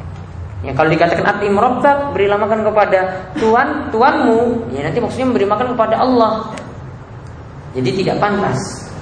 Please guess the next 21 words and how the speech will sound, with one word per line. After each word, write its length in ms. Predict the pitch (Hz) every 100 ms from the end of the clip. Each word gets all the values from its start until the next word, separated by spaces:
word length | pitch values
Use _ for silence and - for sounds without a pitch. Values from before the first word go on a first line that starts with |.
| - - - - - - - - - - - - - - - - - - - - - - - -
Kemudian 260 | - 185 202
di 80 | 196
sini 140 | 214
beliau 460 | 214 190 202 254 -
selalu 420 | - 240 247 214 214
ketika 640 | 196 196 180 175 175 - - - -
Nabi 160 | 170
sallallahu 60 | 170
alaihi 20 | 190
wasallam 220 | 214 220
ketika 280 | - 185 175
mengingatkan 480 | 175 185 190 196 190
sesuatu 440 | 190 185 196 214 277 277
pasti 200 | 262 254 262
memberikan 380 | 220 190 190 170
ganti. 480 | 160 160 156 127 - - - - -
Jadi 120 | 160
kadang 340 | 175 165 190 226 220
kalau 220 | 180 170
kita, 300 | 165 180 175 151 139 - - - - -
eh, 680 | 151 143 147 143 143 139